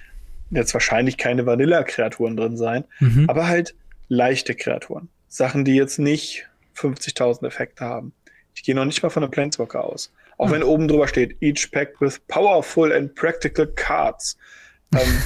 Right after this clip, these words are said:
Speaker 2: <laughs>
Speaker 1: gehe ich nicht von aus. Ich denke tatsächlich, dass sie sich sehr stark an das, ähm, Standard-Commander-Setting halten werden, was sie haben, nur wahrscheinlich mit weniger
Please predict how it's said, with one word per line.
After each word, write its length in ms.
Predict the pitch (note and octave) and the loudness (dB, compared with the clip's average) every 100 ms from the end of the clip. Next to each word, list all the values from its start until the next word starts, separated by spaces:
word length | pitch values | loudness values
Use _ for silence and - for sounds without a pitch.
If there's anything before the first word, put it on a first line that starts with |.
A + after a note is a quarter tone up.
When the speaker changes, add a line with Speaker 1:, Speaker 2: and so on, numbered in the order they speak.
| - | 2
Speaker 2:
<laughs> 220 | F#3 - | 2 2
Speaker 1:
gehe 140 | C#3+ | 2
ich 160 | B2 G#3 | 4 2
nicht 180 | A#2+ - | 0 -4
von 160 | - | -4
aus. 320 | - - - - - - - | -4 -4 -6 -12 -20 -10 -4
Ich 140 | C3+ - | -2 0
denke 320 | C#3 E3 E3 | 0 0 0
tatsächlich, 440 | D3+ D3 C#3 C#3 | 0 2 0 0
dass 240 | C3+ C3 - | -2 -4 -8
sie 100 | C3 | -6
sich 340 | B2+ B2+ - _ _ _ - | -4 -4 -10 _ _ _ -10
sehr 340 | A#2+ C3 D#3 | 0 2 2
stark 600 | - - C3 C#3+ D3 - | 0 0 2 2 -2 -4
an 320 | C3 B2 B2 A#2+ | -4 -2 -2 0
das, 400 | A#2 A#2 - - | -2 -2 -8 -6
ähm, 540 | A#2+ A#2 A2+ A2+ D3 - - | -6 -6 -10 -12 -16 -20 -10
Standard-Commander-Setting 1500 | - - C3+ E3+ D#3 - B2+ A#2+ C#3 E3 D#3 - D#3 D3+ C#3 | -6 -2 0 0 -2 -4 -6 -2 0 0 0 -2 -2 -2 0
halten 280 | D3+ D3+ C#3+ | -2 0 0
werden, 180 | C3+ | 0
was 120 | C3+ - | -2 -6
sie 120 | B2 | -2
haben, 420 | C3+ F3+ G#3+ - - - - _ _ - - | 0 0 -2 -10 -20 -20 -20 _ _ -16 -4
nur 280 | C3+ D#3 E3+ | 2 4 4
wahrscheinlich 520 | E3+ D#3 C#3+ C#3+ C#3+ | 2 0 -2 -2 -4
mit 220 | C3+ C#3 | -8 -2
weniger 680 | B2+ C3 C3 C3 B2+ C#3 | 0 2 2 2 2 -2